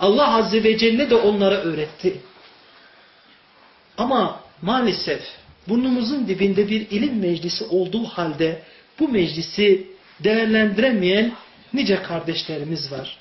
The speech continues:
Belki de özürleri var, bilemiyorum. Ama keşke onlar da burada olsalar, keşke onlar da bu hadisleri dinleseler,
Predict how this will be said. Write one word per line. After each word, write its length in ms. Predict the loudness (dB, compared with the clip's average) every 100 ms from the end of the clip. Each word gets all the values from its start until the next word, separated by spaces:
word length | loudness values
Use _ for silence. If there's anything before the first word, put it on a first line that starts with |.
| -2
Belki 320 | -2 -2 -2
de 60 | 0
özürleri 720 | 0 0 0 2 4 4 2
var, 160 | -2 -4 0
bilemiyorum. 560 | 2 2 2 0 -2 -4 -18 -20 -8
Ama 440 | -2 0 0 -2 -8 -20 -20 -8
keşke 560 | -4 -2 2 2 2 -4 -18 -10
onlar 400 | -6 0 2 2
da 160 | 0 0
burada 280 | -2 -2 -6
olsalar, 580 | -8 -6 -6 -6 -8 -14 -20 -6
keşke 320 | -2 -2 -2
onlar 480 | -2 0 2 2 2
da 140 | 0
bu 40 | -2
hadisleri 640 | -4 -6 -4 0 0 2
dinleseler, 800 | -2 -2 -6 -6 -2 0 0